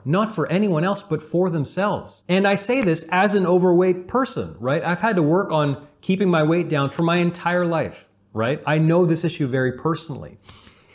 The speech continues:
And some people came to me when I was bigger than I am now, and they said, "You should just accept yourself, Zach. Just accept yourself. I know you wanna go to the gym and you wanna eat better and all this stuff, but, you know, but you should accept yourself. You should have self-love."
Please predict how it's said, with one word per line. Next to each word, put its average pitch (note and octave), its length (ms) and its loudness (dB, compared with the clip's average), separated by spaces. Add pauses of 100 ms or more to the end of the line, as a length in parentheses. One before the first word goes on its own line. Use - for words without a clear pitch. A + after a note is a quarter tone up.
And E3 140 2
some C4 220 0
people B3 200 0
came C#4 260 0
to D4 60 0
me F#2+ 260 -4 (520)
when C#3+ 220 0
I D3+ 120 4
was D3 300 2
bigger E3 420 0
than C3+ 120 2
I B2 100 0
am A2 220 -2
now, G2+ 360 -6 (220)
and D#3 120 2
they E3 100 0
said, F3 180 0
"You G3 120 2
should G3 140 -4
just G3 200 -4
accept F3 340 -4
yourself, B2 380 -4
Zach. - 440 -10
Just B3+ 200 -8
accept C4 340 -6
yourself. A2+ 380 -4
I C#3+ 100 0
know G3 80 2
you G#3 160 2
wanna F3+ 200 2
go E3 120 2
to D#3+ 60 0
the D3+ 80 0
gym B2+ 260 0
and B2+ 80 0
you B2+ 80 -2
wanna C3 220 -2
eat C3+ 180 -6
better A#2+ 200 -2
and A#2+ 60 -2
all A#2 60 -2
this A#2 100 -6
stuff, D#3+ 160 -8
but, C#3+ 80 -10
you F3+ 60 -4
know, G3+ 140 0
but F3+ 100 -2
you F#3+ 100 -2
should F#3 160 -8
accept E3+ 360 -6
yourself. A#2+ 360 -6
You A2+ 60 -8
should - 140 -10
have C3+ 160 -2
self-love." C#3+ 720 -4